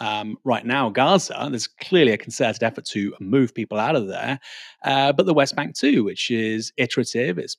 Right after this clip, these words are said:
been, you know, incremental, and it's, it's ongoing. It was before October seventh, and it will continue, uh, long after.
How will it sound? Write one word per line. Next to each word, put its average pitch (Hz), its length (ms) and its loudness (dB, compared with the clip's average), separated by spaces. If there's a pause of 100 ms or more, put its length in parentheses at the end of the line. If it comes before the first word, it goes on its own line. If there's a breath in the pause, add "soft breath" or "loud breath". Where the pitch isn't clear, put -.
(160)
been, 104 460 -6
you 104 100 -10
know, 92 240 -10
incremental, 127 720 0
and 123 80 -2
it's, - 460 -8
it's - 340 -8
ongoing. 135 680 -2
It 117 120 -10
was 127 140 -4
before 143 340 2
October 120 300 -2
seventh, 139 400 -2 (480 loud breath)
and 143 100 4
it 143 40 6
will 143 140 2
continue, 147 680 2
uh, 139 400 -2 (160)
long 156 360 4
after. 170 540 0